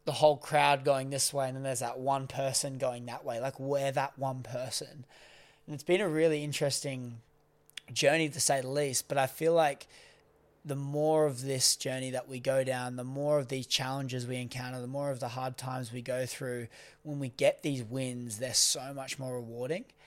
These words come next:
And it kind of makes the whole journey worthwhile. But what are your thoughts about, you know, the life we've chosen to live and the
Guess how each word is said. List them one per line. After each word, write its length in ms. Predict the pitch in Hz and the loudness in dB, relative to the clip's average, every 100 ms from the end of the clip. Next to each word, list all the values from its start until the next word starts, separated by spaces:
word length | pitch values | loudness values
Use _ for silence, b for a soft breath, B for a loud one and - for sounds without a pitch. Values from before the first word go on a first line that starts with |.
| B B B 147 | B B B -14
And 80 | |
it 60 | 139 | -6
kind 260 | 147 160 160 | 2 4 2
of 100 | 143 | 2
makes 380 | 139 143 - | -2 -2 -4
the 100 | - | -4
whole 260 | 123 135 131 | -4 -2 -4
journey 380 | 123 135 131 127 | -4 -6 -6 -6
worthwhile. 880 | 120 120 120 127 131 131 123 113 117 | -6 -6 -8 -6 -2 -2 -4 -8 -6
But 240 | 135 139 147 _ 139 - _ - | -4 -4 -8 _ -20 -20 _ -2
what 220 | 147 208 | 0 2
are 40 | |
your 160 | 156 156 | 2 0
thoughts 320 | - 151 - | 2 0 0
about, 360 | 131 127 123 - _ - | 0 0 -2 -6 _ -12
you 80 | |
know, 120 | 127 107 _ _ _ _ | -10 -10 _ _ _ _
the 80 | - | -6
life 260 | 131 123 135 | -2 -2 -4
we've 120 | 127 | -4
chosen 340 | 139 123 117 | -2 -2 -4
to 60 | 120 | -6
live 260 | 120 120 117 | -4 -4 -6
and 180 | 117 | -8
the 220 | 117 117 | -6 -8